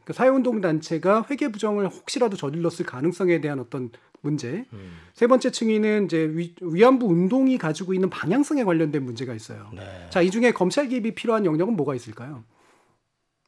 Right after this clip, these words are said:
Speaker 2: 검찰.
Speaker 1: 저는 셋 다 아니라고 생각을 하거든요,
Speaker 2: 어.
Speaker 1: 기본적으로. 검찰이 개입해서 문제를 해결해야 될 영역들이 전 셋 다 아니라고 생각해요.
Speaker 2: 음.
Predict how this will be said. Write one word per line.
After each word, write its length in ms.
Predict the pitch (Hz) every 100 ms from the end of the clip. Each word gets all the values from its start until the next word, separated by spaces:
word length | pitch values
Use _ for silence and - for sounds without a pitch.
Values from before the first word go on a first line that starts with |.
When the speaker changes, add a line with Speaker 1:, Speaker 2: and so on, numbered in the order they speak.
| _ _ _ _ _ _ _ _ _ -
Speaker 2:
검찰. 460 | 131 113 117 87 -
Speaker 1:
저는 140 | 220
셋 220 | 285 294
다 140 | 302 160
아니라고 320 | 170 220 190
생각을 280 | 190 160 - -
하거든요, 340 | 139 123 190
Speaker 2:
어. 20 |
Speaker 1:
기본적으로. 680 | - 180 165 147 117 151 262 _
검찰이 380 | - 175 220 214
개입해서 680 | 185 190 - 240 226 214 214 - - -
문제를 420 | 185 220 247 240
해결해야 440 | 233 302 311 285
될 180 | 240 240
영역들이 480 | 170 170 190 - 196
전 140 | 190
셋 200 | 180 247
다 80 | 294
아니라고 300 | 220 156 143
생각해요. 460 | 139 120 113 170 202
Speaker 2:
음. 260 | 110 101